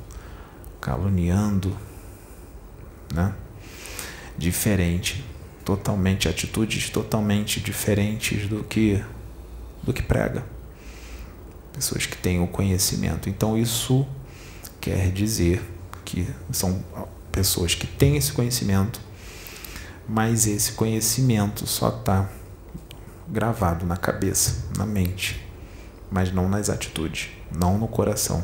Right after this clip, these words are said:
não no, no, no dia a dia, né? Na forma da pessoa de ser, né? É por isso que muita gente, quando desencarna,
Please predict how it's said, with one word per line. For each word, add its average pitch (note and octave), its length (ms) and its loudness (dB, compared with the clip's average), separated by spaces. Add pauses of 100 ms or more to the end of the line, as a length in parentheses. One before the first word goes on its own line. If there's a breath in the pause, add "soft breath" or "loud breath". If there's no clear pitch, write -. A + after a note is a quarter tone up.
(140)
não G#2 240 4
no, G#2+ 260 4
no, F#2+ 340 2
no F#2 180 0
dia F#2 220 2
a G2 40 0
dia, F2+ 420 2 (1000 loud breath)
né? E2 320 2 (140)
Na D#2 160 0
forma F2+ 400 2
da F2+ 100 6
pessoa F2 420 4
de E2+ 120 2
ser, F#2+ 320 4 (720)
né? F2 220 2 (1300 loud breath)
É F2 320 2
por F2 160 2
isso F2+ 140 4
que - 100 0
muita F#2+ 240 2
gente, F#2 260 0
quando E2+ 240 2
desencarna, F2 720 2